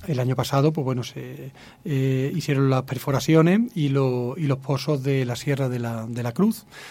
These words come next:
que ahora mismo están abasteciendo a, a los municipios de, de Pedrera y de, y de Aguadulce, que han tenido cortes en estos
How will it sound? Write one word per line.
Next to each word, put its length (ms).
que 80
ahora 80
mismo 180
están 200
abasteciendo 680
a, 560
a 80
los 100
municipios 600
de, 480
de 180
Pedrera 380
y 60
de, 180
y 160
de 100
Aguadulce, 460
que 80
han 40
tenido 280
cortes 280
en 80
estos 220